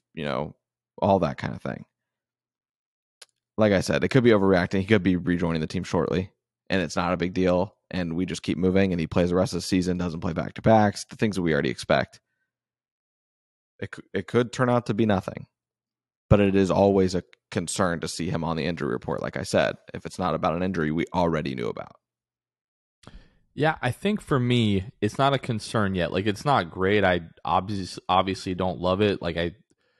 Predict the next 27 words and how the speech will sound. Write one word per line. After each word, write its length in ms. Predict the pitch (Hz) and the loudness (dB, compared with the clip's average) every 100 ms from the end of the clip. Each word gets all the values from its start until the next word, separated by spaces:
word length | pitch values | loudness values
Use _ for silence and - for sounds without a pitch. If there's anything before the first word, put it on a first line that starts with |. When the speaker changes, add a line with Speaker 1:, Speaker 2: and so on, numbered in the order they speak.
| _ _ _ | _ _ _
Speaker 2:
I 60 | 101 | -4
feel 160 | - 120 | 2 2
like 120 | 107 | 2
if 120 | 101 | 0
Jonathan 460 | 110 107 110 110 95 | 2 4 2 0 0
Isaac 360 | 98 104 - | 0 -2 -10
plays 760 | - 92 90 98 113 - - - _ _ _ _ _ - | -4 0 2 2 0 -4 -12 -16 _ _ _ _ _ -12
Saturday 380 | - 104 98 98 | 0 4 4 2
against 280 | 95 95 - | 0 -4 -4
the 100 | 95 | -4
Indiana 300 | 95 92 90 | -2 -2 0
Pacers, 400 | 104 98 - 101 | 0 0 0 -2
like, 180 | 92 90 | -2 -6
you 60 | |
probably 500 | - 104 104 110 101 | -2 4 4 2 -4
win 300 | 87 98 92 | -4 -4 -2
that 240 | 90 71 80 | -2 -4 -6
game 460 | 90 82 69 107 | -8 -8 -10 -16
just 220 | 110 78 87 | -14 -8 -6
with, 120 | - | -4
like, 120 | 80 | -4
how 260 | 95 92 92 | 0 2 0
impactful 560 | 87 90 90 - 90 | -2 -2 -2 -2 0
his 220 | 90 85 | 0 -2
minutes 380 | 92 101 117 - | -4 -2 -2 0
have 140 | 113 107 | -2 2
been. 380 | 110 107 107 | 0 0 -2